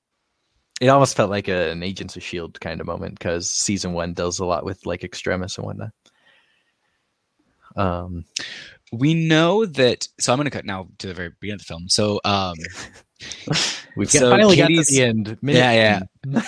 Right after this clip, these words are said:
Speaker 1: <laughs>
Speaker 2: Uh, so Katie's grandmother very much wants Shang-Chi and Katie to, to, to become wed. But we've been kind of told this entire time that, like, they're just really good friends. Do you think that's down the line for them? Like, we, we kinda saw something similar in, uh,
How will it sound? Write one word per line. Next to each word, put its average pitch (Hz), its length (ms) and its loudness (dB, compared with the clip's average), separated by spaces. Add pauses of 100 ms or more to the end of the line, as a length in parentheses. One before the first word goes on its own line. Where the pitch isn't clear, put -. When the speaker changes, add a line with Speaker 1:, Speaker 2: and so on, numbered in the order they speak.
Speaker 1:
<laughs> 135 80 4
Speaker 2:
Uh, 127 180 4
so 135 180 -4
Katie's 160 360 -6
grandmother 123 680 -6
very 117 280 -6
much 113 240 -10
wants 101 200 -18
Shang-Chi 98 360 -12
and 90 180 -14
Katie 90 320 -16
to, 76 580 -8
to, - 100 -8 (120)
to 80 420 -4 (720)
become 98 200 -10
wed. 107 280 -10 (1600)
But 117 220 0
we've 143 160 2
been 147 180 2
kind 127 220 0
of 113 80 0
told 113 220 -2
this - 100 -4
entire 110 140 0
time 107 180 0
that, 92 80 -8
like, 90 120 -10
they're 98 160 -2
just 90 160 -6
really 95 160 -4
good 92 100 -8
friends. 95 300 -8
Do 98 60 -6
you 92 60 -8
think 104 140 -8
that's 104 200 -4
down 92 220 0
the 92 60 -2
line 90 220 -2
for 107 100 -8
them? 113 160 -4
Like, 92 260 -10 (320)
we, 147 180 4
we 160 120 4
kinda 226 220 -2
saw 196 160 -6
something 156 280 -10
similar 139 400 -6
in, 110 360 -8
uh, 95 340 -12